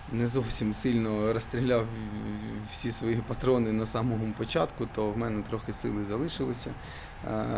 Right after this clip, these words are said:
на цей підйом, але все це відносно, відносно минулого року, але не відносно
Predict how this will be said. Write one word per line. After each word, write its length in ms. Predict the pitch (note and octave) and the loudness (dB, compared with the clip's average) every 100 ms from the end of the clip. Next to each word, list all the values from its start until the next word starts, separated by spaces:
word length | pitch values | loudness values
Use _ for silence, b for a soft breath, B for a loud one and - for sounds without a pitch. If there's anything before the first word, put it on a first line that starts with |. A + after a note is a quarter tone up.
| G#2+ | 0
на 260 | G#2+ G#2+ G#2+ | 2 0 0
цей 220 | - A2 | -2 -4
підйом, 480 | - G#2 A2+ A2 G#2 - - | -4 -2 2 2 0 -4 -2
але 260 | G#2+ C3 | 2 2
все 200 | A#2 B2 | 2 -2
це 160 | A2+ A2+ | -2 -2
відносно, 480 | G#2+ A#2+ A2+ - F#2 | 0 0 0 -2 -2
відносно 420 | G2 B2 C3 G#2+ | 0 0 0 0
минулого 460 | G#2 G#2+ G#2+ G2+ | 0 0 0 0
року, 280 | G#2 G#2+ - - | 0 -2 -4 -2
але 180 | C3 D3 | 0 2
не 100 | A#2 | 2
відносно 540 | G#2+ G#2 A#2+ A2+ G2 | 0 0 0 0 -2